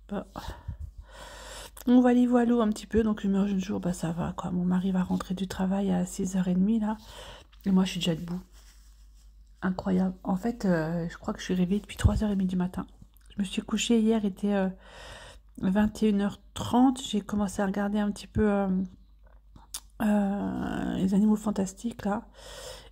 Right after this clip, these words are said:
Et je me suis endormie devant. Et je crois qu'à vingt et une heures trente, j'étais, euh, je dormais. Donc, euh, voilà.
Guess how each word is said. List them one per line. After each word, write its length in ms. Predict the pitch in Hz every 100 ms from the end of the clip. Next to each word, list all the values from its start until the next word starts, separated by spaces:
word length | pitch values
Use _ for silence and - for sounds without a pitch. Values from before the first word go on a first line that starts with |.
| -
Et 60 |
je 120 | 190 196
me 40 |
suis 160 | 190 208
endormie 360 | 185 202 202
devant. 380 | 185 - 190 220
Et 180 | 196 180
je 80 | 185
crois 140 | -
qu'à 140 | 190 202
vingt 220 | 208 190
et 80 | 202
une 100 | 185
heures 120 | 185
trente, 220 | - 190
j'étais, 320 | 185 - 165
euh, 140 | 143 - -
je 60 | 165
dormais. 320 | 175 - 135 - - - - - - - - - - - - - - - - - -
Donc, 260 | 190 185
euh, 100 | 170
voilà. 320 | 170 165 185